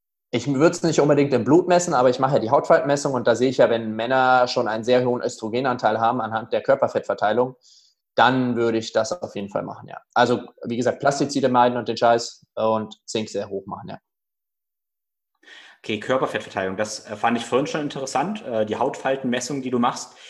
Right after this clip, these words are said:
Speaker 2: Welche Körperfettverteilung deutet zum Beispiel auf, ja, hohe Östrogenwerte hin?
Speaker 1: Ähm, ja. Also es ist so, wir wissen ja, und das ist wissenschaftlich mittlerweile auch gut fundiert, dass der Körper anhand von hormonellen Situationen anderweitig Fett einlagert.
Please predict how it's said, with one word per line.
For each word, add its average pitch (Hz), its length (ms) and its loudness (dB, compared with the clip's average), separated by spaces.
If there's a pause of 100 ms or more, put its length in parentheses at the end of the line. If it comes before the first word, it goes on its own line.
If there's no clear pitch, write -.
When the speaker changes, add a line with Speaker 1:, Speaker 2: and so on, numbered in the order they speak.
(240)
Speaker 2:
Welche 131 280 -4
Körperfettverteilung 139 1500 -6
deutet - 260 -6
zum 131 80 -6
Beispiel 123 240 -4
auf, 110 380 -2 (100)
ja, 117 480 -8 (140)
hohe 139 240 0
Östrogenwerte 110 720 -6
hin? 95 120 -16
Speaker 1:
Ähm, 123 1040 4
ja. 117 120 -6 (920)
Also 117 220 4
es 110 80 -2
ist 113 80 -6
so, - 160 -4 (880)
wir 123 300 2
wissen 175 240 2
ja, 165 240 8
und 123 120 2
das 123 120 4
ist 131 160 -6
wissenschaftlich 120 500 -4
mittlerweile 107 400 0
auch 95 140 -6
gut 110 180 -8
fundiert, 151 640 -4
dass - 540 0
der 107 120 0
Körper 120 300 6
anhand 113 300 -2
von 107 160 -6
hormonellen 107 320 -4
Situationen 104 520 -8
anderweitig 104 640 -4
Fett - 200 -6
einlagert. - 640 -8